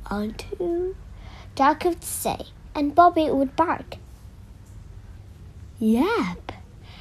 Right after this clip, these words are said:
as if he agreed, "and you were spirited too." Bobby agreed. Of course,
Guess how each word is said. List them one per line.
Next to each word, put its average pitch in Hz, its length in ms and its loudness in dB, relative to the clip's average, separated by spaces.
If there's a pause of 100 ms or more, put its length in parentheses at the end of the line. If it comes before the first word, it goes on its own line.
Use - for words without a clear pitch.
(260)
as 233 340 -2
if 240 220 4
he 214 220 2
agreed, 202 500 -4 (420)
"and - 240 -8
you 220 140 -2
were 220 160 0
spirited - 1200 -2 (160)
too." - 360 -8 (2750)
Bobby 208 380 4
agreed. - 640 -2 (960)
Of 302 200 6
course, 523 560 4